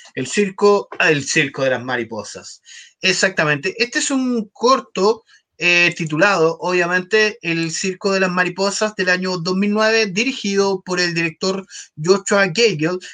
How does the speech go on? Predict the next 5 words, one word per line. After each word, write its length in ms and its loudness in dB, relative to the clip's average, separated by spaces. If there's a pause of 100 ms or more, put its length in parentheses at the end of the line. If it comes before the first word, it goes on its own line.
(140)
y 360 0
protagonizada 800 2
por 320 0
Eduardo 720 -2
Berzetegui, 1600 -4